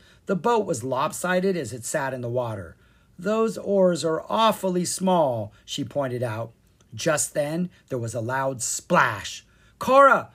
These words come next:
behind you!" Zed cried. Kara spun around. Princess Rosa was no longer by her side. She had fallen into the river. Chapter twelve,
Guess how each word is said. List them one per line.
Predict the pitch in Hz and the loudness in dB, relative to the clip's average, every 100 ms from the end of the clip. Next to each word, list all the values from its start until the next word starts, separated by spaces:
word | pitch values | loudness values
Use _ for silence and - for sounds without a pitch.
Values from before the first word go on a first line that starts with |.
| _ | _
behind | 214 190 254 285 254 | 0 2 4 2 2
you!" | 240 180 98 - _ | 0 0 -2 -14 _
Zed | - 156 135 | -2 0 0
cried. | 110 135 120 117 107 _ _ _ _ - | -4 -6 -6 -8 -10 _ _ _ _ -10
Kara | - 180 175 | -2 0 -2
spun | - - 156 | -4 -4 -4
around. | 151 143 120 95 - _ _ | -2 -4 -6 -10 -14 _ _
Princess | - 190 185 175 151 | -4 -4 -4 -6 -2
Rosa | 165 165 147 | 0 0 -2
was | 135 123 | -6 -4
no | 170 180 | 0 4
longer | 185 175 170 170 160 | 4 2 0 0 -2
by | 151 156 | -2 -2
her | 151 | -4
side. | 131 160 143 131 110 87 _ - - | -4 -4 -2 -4 -8 -12 _ -20 -12
She | - 202 | -4 0
had | 175 139 | 0 -2
fallen | - 202 185 196 220 240 240 - _ | -2 0 2 0 0 -2 -4 -10 _
into | 175 151 170 | -4 -4 -4
the | 143 143 | -6 -6
river. | 127 160 147 117 101 - _ _ _ _ _ _ _ _ _ _ _ _ | 0 2 2 -2 -10 -16 _ _ _ _ _ _ _ _ _ _ _ _
Chapter | - 175 180 220 | -2 -2 0 -4
twelve, | 175 180 165 160 160 | -4 2 4 4 2